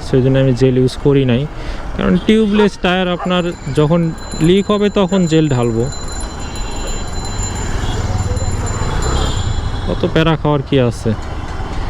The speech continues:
আপনার লিক হইলেই তো মনে করেন যে হাওয়া কমে যাবে না। লিক হয়ে তাও আপনি অনেক রা-, অনেকক্ষণ রাইড করতে পারবেন, তারপরে ঠিক করাইলেই হয়। সেই জন্য আমি এখনও জেল ঢালি নাই,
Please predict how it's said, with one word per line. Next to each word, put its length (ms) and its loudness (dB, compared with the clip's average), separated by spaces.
আপনার 360 2
লিক 320 4
হইলেই 280 4
তো 180 0
মনে 220 0
করেন 300 2
যে 280 4
হাওয়া 480 2
কমে 240 0
যাবে 240 2
না। 120 0
লিক 320 0
হয়ে 320 4
তাও 220 4
আপনি 240 0
অনেক 220 2
রা-, 220 2
অনেকক্ষণ 380 0
রাইড 260 2
করতে 220 0
পারবেন, 380 2
তারপরে 480 2
ঠিক 180 -2
করাইলেই 380 4
হয়। 260 0
সেই 120 4
জন্য 200 4
আমি 160 4
এখনও 400 2
জেল 320 4
ঢালি 260 4
নাই, 180 2